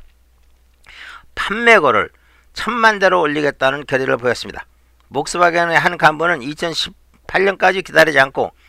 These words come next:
이천십오 년에 제일 위 자리를 차지하겠다고 말했다고 합니다. 도요타 자동차도 작년에 겪었던 자연재앙을 겪지 않을 것으로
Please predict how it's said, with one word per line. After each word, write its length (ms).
이천십오 760
년에 300
제일 300
위 300
자리를 320
차지하겠다고 840
말했다고 420
합니다. 300
도요타 440
자동차도 540
작년에 440
겪었던 480
자연재앙을 680
겪지 280
않을 220
것으로 400